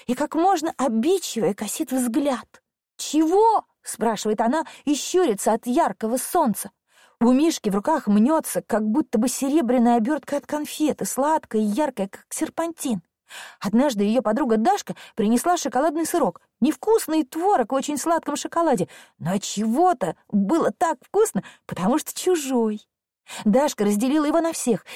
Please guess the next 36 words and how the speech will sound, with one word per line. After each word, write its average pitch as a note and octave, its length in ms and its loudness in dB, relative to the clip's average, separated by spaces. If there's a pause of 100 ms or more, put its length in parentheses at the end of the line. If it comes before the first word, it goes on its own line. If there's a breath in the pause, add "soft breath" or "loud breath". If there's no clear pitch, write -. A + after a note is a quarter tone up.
и C#4 220 2
Вере E4 240 2
достался D#4 480 0
маленький A4 580 2
кусочек, A#3+ 440 -2 (220 loud breath)
такой, D#4+ 280 2
что B3+ 140 -4
им B3+ 100 2
даже C#4+ 160 2
невозможно C#4+ 500 0
было D4+ 180 0
испачкаться. G#3 600 -4 (220 loud breath)
Но D4+ 160 4
он F#4 180 2
был F4 160 2
вкуснее, F#4 640 -2
чем F4+ 180 -2
мороженое, E4+ 720 0 (220 loud breath)
вкуснее, G4 480 0
чем F#4+ 200 0
горькие E4+ 380 0
шоколадки, F#4 600 -2
и - 20 -2
вкуснее, F4 520 0
чем E4+ 200 0
соленые E4+ 560 2
лисички F#4+ 500 0
прошлым C#4+ 460 0
летом C4 300 2
на C4 120 2
даче. A3 420 -4 (920 soft breath)
"Ну, F#4 260 4
чего G#4 480 2
там E4+ 140 0
у D#4 40 2
тебя?" C#4+ 380 0